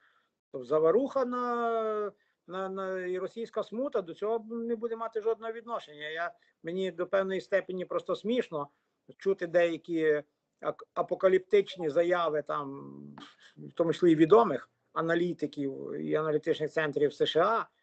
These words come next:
про те, що якісь там терористи будуть викрадати якісь снаряди ядерні чи вкрадуть балістичну ракету. Ну, це, слухайте, це просто смішно. Ну, достатньо подивитися вагу тої балістичної ракети,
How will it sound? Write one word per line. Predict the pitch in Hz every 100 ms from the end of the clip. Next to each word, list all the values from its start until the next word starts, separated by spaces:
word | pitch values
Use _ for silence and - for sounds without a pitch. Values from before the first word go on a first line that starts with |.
| _
про | 139
те, | 147 190
що | 165
якісь | 160 151 180
там | 170 156
терористи | 165 156 160 214 - 156
будуть | 151 147
викрадати | 147 151 160 180 -
якісь | 147 143 147
снаряди | - 147 175 202 160 151
ядерні | 147 131 135 123 120
чи | - 135 _ _ _
вкрадуть | - 165 165 165
балістичну | 151 156 - 160 - 147
ракету. | 139 208 220 - 127 143
Ну, | 156
це, | - 208 202
слухайте, | - 202 180 180 160
це | 170
просто | - 165 -
смішно. | - 214 165 - - _ _ _ _ _ _ _
Ну, | 147 147 135 135
достатньо | 147 180 170 165
подивитися | - 165 160 165
вагу | 156 165 180
тої | 147 135
балістичної | 127 131 127 135 _ 135
ракети, | 135 - 214 156 113